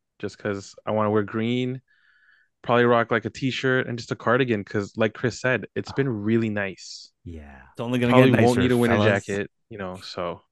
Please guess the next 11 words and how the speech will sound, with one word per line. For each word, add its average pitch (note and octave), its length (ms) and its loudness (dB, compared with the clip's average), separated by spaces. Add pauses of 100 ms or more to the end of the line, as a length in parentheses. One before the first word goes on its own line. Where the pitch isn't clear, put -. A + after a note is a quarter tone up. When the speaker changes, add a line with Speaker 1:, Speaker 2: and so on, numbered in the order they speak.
(320)
Speaker 2:
Oh, C#3 100 8
you C3 180 6
guys D3+ 240 6
are C#3+ 80 6
Speaker 1:
it'll A#2+ 100 6
be A2+ 60 6
a - 20 6
chill A#2+ 240 6
day. D3+ 60 2
Speaker 2:
non-jacket B2 640 0
weather? D#3+ 440 -4